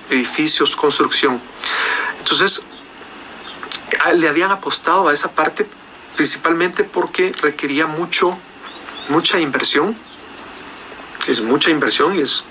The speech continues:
digamos que es una inversión muy técnica y muy focalizada. Y gracias a esas inversiones fue que se pudo ver reflejado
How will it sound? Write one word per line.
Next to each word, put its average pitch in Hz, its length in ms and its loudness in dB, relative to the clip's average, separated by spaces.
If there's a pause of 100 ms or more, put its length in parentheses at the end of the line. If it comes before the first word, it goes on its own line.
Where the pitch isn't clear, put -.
digamos 196 380 0
que 170 80 4
es - 100 4
una 175 140 6
inversión 156 460 2
muy 147 120 2
técnica 175 460 0
y 151 60 0
muy 160 180 0
focalizada. 143 680 0 (720)
Y 160 140 2
gracias 185 440 2
a - 80 0
esas - 260 -2
inversiones 147 720 0 (300)
fue - 140 0
que 202 100 0
se 185 140 4
pudo 208 400 4
ver 180 180 4
reflejado 165 640 0